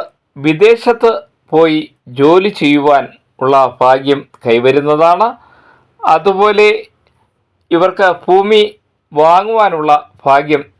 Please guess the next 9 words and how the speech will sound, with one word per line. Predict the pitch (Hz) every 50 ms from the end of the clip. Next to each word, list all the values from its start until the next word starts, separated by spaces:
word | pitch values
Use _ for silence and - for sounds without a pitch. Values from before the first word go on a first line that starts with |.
| 139
ലഭിക്കുന്നതാണ്. | 131 123 127 131 147 147 143 151 151 147 151 160 175 196 - - _ - -
വീട് | 131 143 165 175 170 180 185 185 - - _ _ _ _ _ _ _ _ _ _ 127
വാങ്ങുവാനുള്ള | 131 139 147 156 175 185 185 180 165 156 147 147 139 139 -
ഭാഗ്യം | 139 139 135 143 139 139 - 117 113
ലഭിക്കുന്നതാണ്. | 110 104 120 117 - 147 156 156 156 160 165 170 180 208 226 226 - _ _ _ _ _ _ _ _ _ _ _ _ _ 240 180
മീനം | 180 202 220 240 254 254 277 269 262 - - _ - 165 151
രാശിക്കാർക്ക് | 175 180 185 185 185 - 226 214 208 - 196 180 170 160 - - 160 127 110 - - _ _ _ _ _ _ _ _ _ -
ഈ | 196 233 254 247 214 170
മകരമാസം | 160 156 165 208 220 247 240 220 - - _ - 143 147 151 156 156 - 160 139